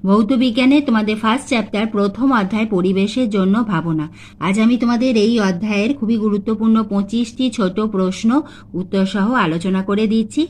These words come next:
তোমরা ভিডিওটি শেষ অবধি দেখো, নিশ্চয়ই উপকার পাবে। আর ভালো লাগলে একটা লাইক করে দিও, বন্ধুদের শেয়ার করে দিও।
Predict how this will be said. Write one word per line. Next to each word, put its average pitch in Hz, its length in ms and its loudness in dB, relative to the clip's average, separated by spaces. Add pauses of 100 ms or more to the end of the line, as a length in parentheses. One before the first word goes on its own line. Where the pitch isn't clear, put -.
তোমরা 180 220 -2
ভিডিওটি 190 600 0
শেষ 190 300 -2
অবধি 214 280 -2
দেখো, 226 300 -2 (380)
নিশ্চয়ই 190 440 0
উপকার 226 380 -2
পাবে। 233 380 -4
আর 214 120 -4
ভালো 170 260 -4
লাগলে 196 280 0
একটা 220 220 -4
লাইক 220 240 -2
করে 240 240 -2
দিও, 247 260 -2
বন্ধুদের 185 600 -2 (360)
শেয়ার 175 220 0
করে 208 260 0
দিও। 240 200 -2